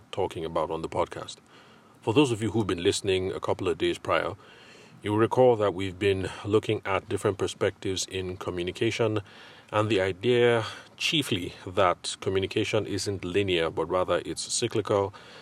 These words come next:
and it involves a couple of other things in the matrix,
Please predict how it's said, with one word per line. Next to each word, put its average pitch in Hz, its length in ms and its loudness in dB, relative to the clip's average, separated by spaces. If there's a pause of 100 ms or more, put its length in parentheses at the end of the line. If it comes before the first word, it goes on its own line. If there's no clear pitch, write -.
(160)
and 98 380 2
it 92 120 0
involves 104 580 4
a 98 80 -4
couple 104 260 0
of 90 140 -2
other 95 220 0
things 87 580 -4
in 85 340 -4
the 82 60 -4
matrix, 98 720 -2